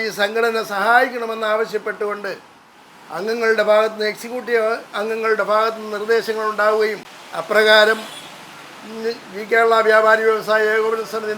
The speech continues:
നഗര യൂണിറ്റിൻ്റെ അംഗങ്ങളായിട്ടുള്ള വ്യാപാരികൾക്കും അവരുടെ ആശ്രിതരായ മക്കളോ ഭാര്യയോ ക്യാൻസർ ചികിത്സയിൽ കഴിയുന്നവരോ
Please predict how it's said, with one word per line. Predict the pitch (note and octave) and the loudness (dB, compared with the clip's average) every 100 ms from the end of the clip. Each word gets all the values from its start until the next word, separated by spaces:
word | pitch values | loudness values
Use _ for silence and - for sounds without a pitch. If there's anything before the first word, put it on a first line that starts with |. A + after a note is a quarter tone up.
| G#3 | -4
നഗര | G#3+ A#3 A3+ | -4 -4 -4
യൂണിറ്റിൻ്റെ | A3 A3 G#3 G#3+ | -4 -6 -8 -8
അംഗങ്ങളായിട്ടുള്ള | G#3+ A3 A3 G#3+ G#3+ G#3+ G#3+ G#3 G#3 C#3+ - - - - - - - - F#3 | -6 -6 -2 0 2 0 -4 -2 -2 -4 -8 -20 -20 -20 -20 -20 -20 -10 0
വ്യാപാരികൾക്കും | G3 G#3+ A3+ A3 A3+ A3 A3 A3 G3 - - G3 | 4 4 6 4 4 2 2 -2 -10 -12 -10 -4
അവരുടെ | G#3+ A3 A3 G3+ | -2 0 2 2
ആശ്രിതരായ | G#3+ A3 A3+ A3+ G#3+ G#3 G#3+ G#3+ G#3 D3 - - - - - - - F#3 | 0 -2 -4 -2 -2 0 2 2 2 -2 -8 -18 -18 -20 -20 -20 -14 -8
മക്കളോ | G3 A3 A3+ A3+ F#3 G#3 | -8 -2 0 0 0 2
ഭാര്യയോ | G#3+ A3+ A3+ G#3+ F#3+ - - - - - - - - - - | 2 2 4 4 2 -4 -14 -20 -20 -20 -20 -20 -20 -14 -2
ക്യാൻസർ | G#3+ B3 C4 A#3 C4 C4 - - - - - - - - | 2 2 0 0 -2 -2 -12 -18 -18 -18 -20 -20 -14 -8
ചികിത്സയിൽ | A3+ A#3 G#3 A3 A3 G#3+ - - - - - - - | -4 -4 0 2 2 0 -6 -10 -10 -10 -14 -20 -10
കഴിയുന്നവരോ | G3+ G#3+ A3 G#3+ G#3+ G#3 | -8 -6 -4 -2 2 2